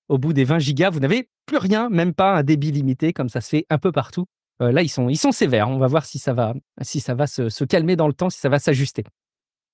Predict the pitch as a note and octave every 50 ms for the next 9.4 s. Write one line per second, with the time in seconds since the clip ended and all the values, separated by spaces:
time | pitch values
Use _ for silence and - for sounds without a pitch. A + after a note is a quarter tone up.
0 | _ - B3+ D4 E4 D#4 C#4 A3+ F#3+ - A3+ G3+ G3 G3 G3 G#3 B3 D4 F4 D4+
1 | A3 - C4 - - C4 B3+ A3+ - A3+ F#3+ E3+ E3+ C#3+ - F#3+ F3 E3 E3 D#3
2 | D3 C#3+ B2 D3 - E3 D3 C3+ C#3+ C#3+ E3+ A3+ B3 G3 D3 D3 C#3 F3 D#3+ D3
3 | E3 E3+ E3+ E3 E3 D#3+ C#3+ B2+ C#3 C#3 C3 C3 C3+ C3 B2 F#3 A#3 A3+ G#3 E3+
4 | D#3+ D3 - E3 D3 C3+ C3 C#3+ G3 A3 - - D3+ - - C#3+ - - - D3
5 | D3 D3+ C#3+ B2 A#2 C3+ C#3 - - A2+ A#2 A#2 A2 A2 G#2+ G#2 G#2 - - C#3+
6 | C3 G#2+ - E3+ F3 F#3+ G#3+ A3+ A3 - - C3 B2+ B2+ B2 A#2+ F#2+ B2+ C3+ C#3+
7 | D#3 E3 D3+ D3+ D#3+ D#3+ D3+ C3+ B2 A#2 A#2 B2 A#2 - C3+ B2 B2 C3 A#2 C3+
8 | B2 - D3 B2+ C#3 D#3 F#3 B3+ C#4 F#3 C#3+ - - C#4 C#4+ G3 F3 E3 D#3 C#3
9 | - - - C3 - _ - -